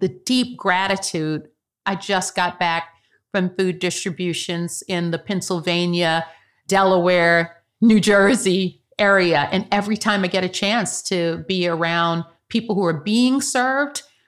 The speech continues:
by our work, I feel that appreciation.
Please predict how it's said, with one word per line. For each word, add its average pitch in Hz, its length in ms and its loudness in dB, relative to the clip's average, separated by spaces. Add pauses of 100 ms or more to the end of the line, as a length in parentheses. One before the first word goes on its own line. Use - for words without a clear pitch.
(140)
by 233 280 2
our 240 200 2
work, 254 380 0 (500)
I 185 100 -2
feel 202 600 -2
that 202 180 2
appreciation. 196 1160 -4